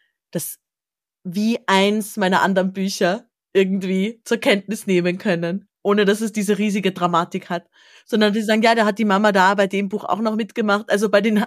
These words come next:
anderen Büchern ist es auch so, Geschichten erzählen ist wunderbar.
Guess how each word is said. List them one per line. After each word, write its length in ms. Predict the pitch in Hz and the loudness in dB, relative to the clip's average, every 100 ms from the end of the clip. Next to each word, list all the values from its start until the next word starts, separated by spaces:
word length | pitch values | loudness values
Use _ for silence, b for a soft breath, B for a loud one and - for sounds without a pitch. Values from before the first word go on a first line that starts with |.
| - | -2
anderen 280 | 254 240 | -4 -4
Büchern 280 | 233 262 240 | -4 -2 0
ist 100 | 233 | -2
es 100 | 240 | -2
auch 200 | - 233 | 0 0
so, 140 | - 240 B B B B B B | -2 -8 B B B B B B
Geschichten 380 | 214 - 311 - | -2 0 0 0
erzählen 460 | 262 233 226 214 202 | -2 0 0 2 2
ist 120 | 190 | 0
wunderbar. 640 | 208 254 226 175 165 185 | -2 -2 0 2 0 -2